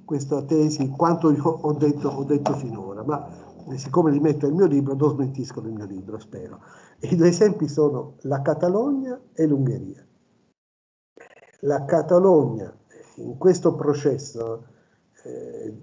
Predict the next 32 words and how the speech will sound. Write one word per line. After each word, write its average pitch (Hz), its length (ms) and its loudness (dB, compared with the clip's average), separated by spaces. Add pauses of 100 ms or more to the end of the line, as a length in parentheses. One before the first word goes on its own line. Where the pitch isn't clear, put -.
durante 117 840 2
le 135 80 6
guerre 151 160 8
di 139 60 0
successione 143 300 2
spagnola, 151 540 4
la 139 140 4
Catalogna 139 540 2
si 135 140 -2
era 135 120 0
schierata 135 460 2
a 120 40 -2
favore 127 720 0 (220)
del 139 220 4
pretendente 139 880 2
che 135 100 4
poi 135 220 2
è 131 40 4
stato 131 280 0
sconfitto, 120 600 -8
il 117 60 -6
pretendente 120 480 -2
degli 117 240 0
Asburgo. 104 760 -8 (1160)
Eh, - 280 -4
quando 185 300 6
finisce 156 360 0
la 135 100 -2
guerra 151 220 2
di 131 60 -2
successione 135 560 -4
spagnola, 165 920 0